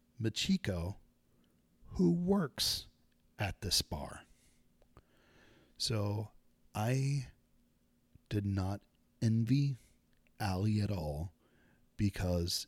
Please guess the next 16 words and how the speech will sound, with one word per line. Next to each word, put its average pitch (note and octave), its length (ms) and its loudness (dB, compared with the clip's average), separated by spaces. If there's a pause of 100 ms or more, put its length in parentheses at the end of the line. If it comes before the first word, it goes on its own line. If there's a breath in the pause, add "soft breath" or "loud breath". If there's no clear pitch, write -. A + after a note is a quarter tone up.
if G2+ 200 -2
she - 320 2
had B2 340 -2
won, E2+ 460 2 (1160 soft breath)
this A2+ 400 2
crowd D#2 560 0 (880)
would G2+ 280 2
have A#2 260 2
rioted. - 680 -2 (1040 loud breath)
And G#2+ 420 2
everybody A2+ 640 4
was G#2 420 -2
talking G#2 280 0
about G2 420 -2
Machiko, G#2 840 0
like, F#2 380 -6